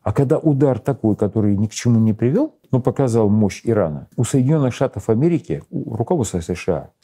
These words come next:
с чем выходить в Конгресс? Ну, с чем в Конгресс выходить? Не с чем. А начинать бомбежки Ирана с американских авианосцев,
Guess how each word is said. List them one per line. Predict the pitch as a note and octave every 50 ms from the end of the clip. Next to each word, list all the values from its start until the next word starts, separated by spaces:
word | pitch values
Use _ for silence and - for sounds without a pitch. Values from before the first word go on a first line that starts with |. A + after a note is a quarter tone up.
| _ _ _ _ _ _ _ _ _ _ _ _
с | - - -
чем | - - F3+ D#3 A#2 G#2
выходить | A2+ A2 - B2 B2 G#2+ G2 - -
в | -
Конгресс? | _ - F2 F#2 G2 F#2 E2 D2+ C#2 - - - _ _ - - _ _ _ _ _ _ _ _ _ _ _ _ _ _ _ _ _
Ну, | D3 E3 E3+
с | -
чем | - - - B2+ D#2+ B2
в | -
Конгресс | - A2 G#2+ G#2 G2 F#2+ E2+ - - -
выходить? | E2+ D#2 - G#2 G2+ F#2 D2 - - _ _ _ _ _ _ _ _ -
Не | B2 A#2+ A#2+ G#2
с | E2+ -
чем. | - - - C#2 C#2 - _ _ _ _ _ _ _ - - - - - -
А | -
начинать | D3 E3 - G3 A3 G#3+ G#3 E3+
бомбежки | B2+ A#2 F3 F3+ F3 D#3 F3+ G3 F3+ - - - D3 -
Ирана | E3 E3 E3+ G3+ A3 G#3+ E3+ G#2+ D#2 C#2 D2+ - _ _ _
с | - -
американских | C#3+ D3+ E3 E3+ F3 E3 - B2+ G2 F2 - - G2+ F2+
авианосцев, | F#2 G#2 B2 B2 A#2 G#2+ E2+ C#2+ - - - -